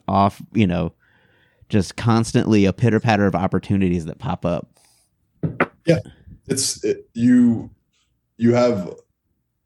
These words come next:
Speaker 2: bountiful opportunities to get something right, and it need not be, like, super stressful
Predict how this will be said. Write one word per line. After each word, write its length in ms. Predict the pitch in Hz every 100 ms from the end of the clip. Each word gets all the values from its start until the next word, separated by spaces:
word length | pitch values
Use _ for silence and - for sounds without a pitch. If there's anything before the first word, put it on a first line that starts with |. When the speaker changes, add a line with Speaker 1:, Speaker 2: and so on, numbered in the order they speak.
| _ 185
Speaker 2:
bountiful 580 | 87 104 120 120 107
opportunities 720 | 101 82 - 98 85 82 80 -
to 320 | 98 90 80 78
get 240 | 85 82
something 760 | - 90 82 85 82 80 76 -
right, 460 | 80 85 82 76 - - - _ _ _ _ _
and 280 | 90 90 82
it 160 | 87 85
need 240 | 92 101
not 320 | 92 87 80
be, 260 | 80 95 92
like, 380 | 85 78 80 -
super 400 | - - 110 90
stressful 760 | 82 101 90 - 87 78 73